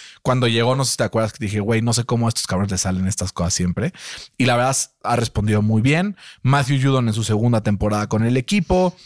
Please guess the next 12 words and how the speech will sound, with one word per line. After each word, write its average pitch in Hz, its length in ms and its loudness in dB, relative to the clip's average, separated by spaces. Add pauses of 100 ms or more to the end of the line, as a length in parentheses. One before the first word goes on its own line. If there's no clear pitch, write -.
(320)
Em, 104 840 0 (1200)
en 135 100 2
la 127 100 2
secundaria 139 640 0
creo 135 160 0
que 135 80 -6
está 127 160 -4
el 120 80 -2
problema 117 440 0
aquí, 113 260 -4
la 107 180 0
pregunta. 127 680 2